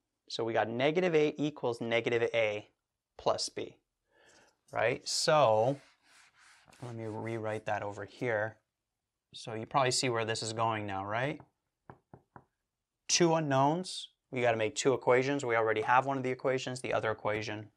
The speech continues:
we're gonna get with p of three equaling four.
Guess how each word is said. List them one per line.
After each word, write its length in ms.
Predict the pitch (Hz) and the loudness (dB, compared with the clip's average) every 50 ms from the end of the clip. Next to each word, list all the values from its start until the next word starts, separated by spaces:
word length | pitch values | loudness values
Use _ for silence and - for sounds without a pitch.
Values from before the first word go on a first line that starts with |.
| _ _ _ | _ _ _
we're 120 | 110 110 | -10 -8
gonna 140 | 113 110 113 | -8 -8 -10
get 180 | 120 120 120 117 | -10 -10 -10 -10
with 180 | 120 - - - | -12 -14 -16 -14
p 180 | - 127 113 | -10 -10 -10
of 100 | - - | -10 -12
three 460 | - - - - 120 110 - 135 - _ _ _ _ _ _ _ | -14 -14 -12 -8 -8 -8 -8 -10 -14 _ _ _ _ _ _ _
equaling 460 | 120 110 - - 131 - 110 113 110 - _ _ _ _ _ | -12 -12 -10 -10 -10 -10 -10 -12 -16 -20 _ _ _ _ _
four. 320 | _ - - - - - | _ -10 -8 -8 -8 -8